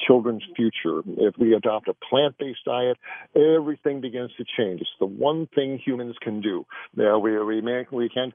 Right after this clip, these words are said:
put electric cars in everybody's garage. You can't put solar panels in everybody's house tomorrow, but everybody could change to a plant-based diet. And it doesn't cost a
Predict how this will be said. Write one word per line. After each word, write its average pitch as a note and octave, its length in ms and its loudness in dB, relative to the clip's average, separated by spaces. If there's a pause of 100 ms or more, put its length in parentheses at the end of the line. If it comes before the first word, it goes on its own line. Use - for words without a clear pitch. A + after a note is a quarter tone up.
put C#3 120 2
electric B2 380 -4
cars B2 360 2
in B2+ 60 -6
everybody's A#2 380 -2
garage. A#2 460 -2
You A2 60 -16
can't A#2+ 240 -4
put B2 220 -4
solar A#2 200 -2
panels A2+ 340 -6
in A#2 60 -18
everybody's A2 400 -4
house B2+ 240 -2
tomorrow, F#2 360 -6 (260)
but A#2 140 10 (100)
everybody G#2 640 -4
could G#2 180 -8
change A#2+ 340 -4
to A#2 80 -2
a G2 60 -4
plant-based A2 600 -6
diet. G2 340 -2 (380)
And A2+ 320 4
it G#2 80 -6
doesn't A#2 280 -2
cost - 340 -4
a - 80 -6